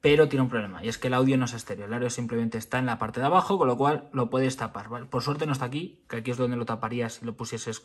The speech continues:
así, a ju-, si te pusieses a jugar así, que es como yo creo que lo harías para que la, este agujero en pantalla no se te viese tanto. Pero bueno, eh, lo está aquí, pero aún así el audio es bastante bueno, a pesar de no ser audio estéreo como podríamos tener en otros rivales, ¿vale?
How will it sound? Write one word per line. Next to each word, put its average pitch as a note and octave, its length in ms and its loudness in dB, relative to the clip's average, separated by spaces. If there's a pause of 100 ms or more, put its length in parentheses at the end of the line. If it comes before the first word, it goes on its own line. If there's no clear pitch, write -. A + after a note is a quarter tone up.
así, A#2+ 300 -6
a C3 100 -4
ju-, A2+ 180 -10
si A#2 140 -10
te A#2 240 -6
pusieses A#2+ 320 -4
a A2+ 40 -8
jugar A2+ 180 -6
así, C#3 340 -4 (400)
que - 80 -4
es - 60 0
como B2 180 2
yo A#2 100 4
creo A#2 160 -2
que A2+ 80 -2
lo A2 60 0
harías A#2+ 320 2
para G2+ 340 -8 (200)
que G#2+ 160 -10
la, G2+ 180 -10
este A2 220 -6
agujero A2+ 340 -2
en G#2+ 80 -4
pantalla G#2+ 320 -4
no A2 80 -4
se A2+ 100 -14
te A2+ 60 -6
viese A2+ 240 -6
tanto. D3+ 360 0 (600)
Pero C#3+ 160 8
bueno, A#2 340 6
eh, A2+ 340 2
lo A2+ 80 2
está A2+ 160 0
aquí, D3+ 540 -2 (200)
pero C#3+ 260 6
aún C#3 100 6
así C3+ 380 4
el C3 80 4
audio B2+ 260 2
es B2+ 80 2
bastante A#2 400 -4
bueno, A#2 420 -2 (380)
a B2 160 2
pesar A2+ 320 -2
de A2+ 140 0
no A2+ 240 2
ser G#2+ 500 -4
audio A2 400 0
estéreo C#3+ 540 2
como B2 260 2
podríamos A2+ 400 0
tener A2 360 -6
en A2 140 -2
otros G#2+ 540 -4
rivales, - 520 -10
¿vale? A#2+ 260 -4